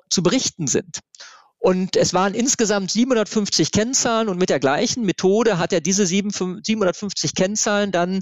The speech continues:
auf rund achtzig, fünfundachtzig Kennzahlen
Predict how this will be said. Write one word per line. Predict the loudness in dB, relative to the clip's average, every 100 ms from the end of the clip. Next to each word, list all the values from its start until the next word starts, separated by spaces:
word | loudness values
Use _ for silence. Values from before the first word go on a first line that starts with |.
| 0
auf | 0 2
rund | 0 0 0 -8 -14 -20 _ _
achtzig, | -4 -4 -2 0 0
fünfundachtzig | 0 0 2 0 -2 -4 -2 -2 2
Kennzahlen | 0 0 -2 0 2 2 2 0